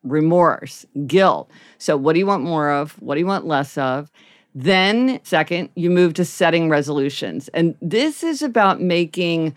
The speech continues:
concrete resolutions that will help you make the change that is, that's gonna boost your happiness. And this is funny, right? Because I think a lot of times we have abstract ideas like,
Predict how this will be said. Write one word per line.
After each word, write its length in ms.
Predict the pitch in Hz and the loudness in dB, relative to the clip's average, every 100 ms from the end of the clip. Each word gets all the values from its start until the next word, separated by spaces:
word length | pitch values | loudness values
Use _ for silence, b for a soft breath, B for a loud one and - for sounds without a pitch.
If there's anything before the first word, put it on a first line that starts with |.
| b b b _ - - | b b b _ -16 0
concrete 1000 | 226 233 240 240 - 208 196 190 185 - - | 4 6 4 2 -2 -2 0 2 0 -2 -6
resolutions 1400 | 156 170 160 160 147 139 - 135 135 131 123 127 - b b | 2 2 4 0 0 -2 -4 -4 0 0 -2 -6 -12 b b
that 240 | 160 175 156 | 0 2 2
will 100 | 175 | 2
help 220 | 175 160 | 2 2
you 60 | 165 | 0
make 180 | 151 156 | 0 -2
the 80 | |
change 400 | 143 165 147 139 | -4 0 2 0
that 140 | 147 143 | 0 -2
is, 140 | 131 - | -2 -4
that's 200 | 151 - | -4 -2
gonna 220 | 165 151 135 143 | -2 0 0 -4
boost 300 | 156 147 156 | -2 -2 -2
your 80 | |
happiness. 360 | 151 139 135 131 B B B | 0 0 -2 -6 B B B
And 160 | - 226 | 2 6
this 200 | 302 415 | 6 4
is 160 | 330 - | 2 2
funny, 360 | 214 196 156 | 2 4 2
right? 260 | 135 190 185 | 4 2 2
Because 320 | 202 226 202 | 2 2 4
I 100 | 185 | 2
think 220 | 185 226 190 | 4 4 4
a 60 | |
lot 300 | 180 185 202 | 4 4 4
of 120 | 226 | 2
times 760 | - 196 185 175 165 165 - - b b b b _ _ | -2 -2 2 2 2 0 -4 -14 b b b b _ _
we 200 | 180 233 | 2 6
have 180 | 269 202 | 6 6
abstract 640 | 170 - - 185 175 180 | 2 0 -2 2 4 2
ideas 600 | 180 160 175 175 180 190 170 | 0 0 2 4 4 2 0
like, 320 | 151 139 | 0 0